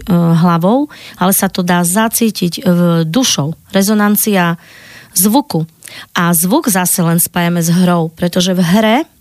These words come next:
automaticky prechádzame do rôznych výkrikov. A keď sa hrajeme, my kričíme. Všimnime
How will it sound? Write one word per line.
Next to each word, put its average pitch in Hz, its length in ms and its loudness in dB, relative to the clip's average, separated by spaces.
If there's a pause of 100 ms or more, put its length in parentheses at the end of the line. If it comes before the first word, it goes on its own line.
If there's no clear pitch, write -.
(140)
automaticky 196 800 -4
prechádzame 185 640 -2
do 165 400 -2
rôznych 175 400 2
výkrikov. 196 800 0 (480)
A 175 160 0
keď 247 180 -4
sa 214 140 0
hrajeme, 196 400 2
my 196 80 2
kričíme. 202 720 -2
Všimnime 214 400 2